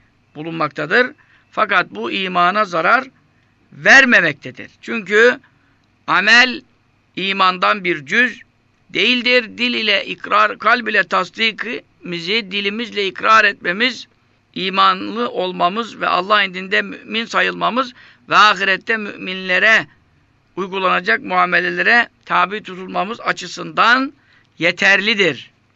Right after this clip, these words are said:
Ne kalmıştır geriye? Bu imanı muhafaza kalmıştır. Çünkü iman bir temel gibidir. Bu temel ki, bir temel ki, efendim, üzerine bina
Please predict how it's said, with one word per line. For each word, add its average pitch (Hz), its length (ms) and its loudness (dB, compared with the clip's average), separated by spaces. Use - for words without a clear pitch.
Ne 240 140 2
kalmıştır 196 480 0
geriye? 185 400 0
Bu 226 120 -6
imanı 208 680 0
muhafaza 160 560 0
kalmıştır. 185 640 0
Çünkü 202 300 -6
iman 220 460 2
bir 214 140 -2
temel 220 300 2
gibidir. 208 540 -2
Bu 175 280 -10
temel 220 420 -2
ki, 240 320 -2
bir 190 220 -8
temel 208 380 0
ki, 247 380 -2
efendim, 190 600 2
üzerine 190 600 2
bina 196 400 2